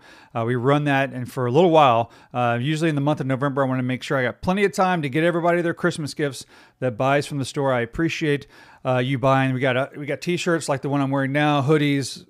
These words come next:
hats. We got all sorts of stuff. Check it out, living christian dot org. While you're there, uh, we're doing our Christmas fund donations as well. If you're live on Instagram, you get to donate to the badges.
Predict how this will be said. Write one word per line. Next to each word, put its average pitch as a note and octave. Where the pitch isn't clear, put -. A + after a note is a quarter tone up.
hats. B2+
We D3
got D#3
all C#3+
sorts C3
of A#2+
stuff. G#2+
Check G3
it F3
out, C#3+
living C#3+
christian C#3
dot A#2+
org. A#2+
While G#3+
you're A#3
there, C#3+
uh, C#3
we're F3
doing E3
our D3
Christmas F3
fund F#3+
donations C3+
as C3
well. C3+
If -
you're B2
live D#3
on G#3
Instagram, C#3+
you B2
get B2+
to C3+
donate C3
to C#3
the B2
badges. C#3